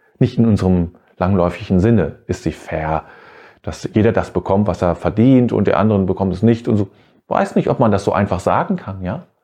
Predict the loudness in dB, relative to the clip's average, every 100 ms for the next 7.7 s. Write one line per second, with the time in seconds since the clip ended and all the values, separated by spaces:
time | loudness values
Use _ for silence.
0 | _ _ _ -8 -8 -10 -14 -14 -10 -10
1 | -12 _ _ _ _ 2 4 4 2 2
2 | 0 2 4 4 4 2 0 -6 _ 0
3 | 0 0 0 2 2 2 0 -4 -4 -2
4 | -6 -10 _ _ _ -4 0 2 2 0
5 | 0 -2 0 0 0 -4 -6 -8 -10 _
6 | _ -10 0 2 2 -2 -8 -4 -2 0
7 | 2 2 2 2 2 2 2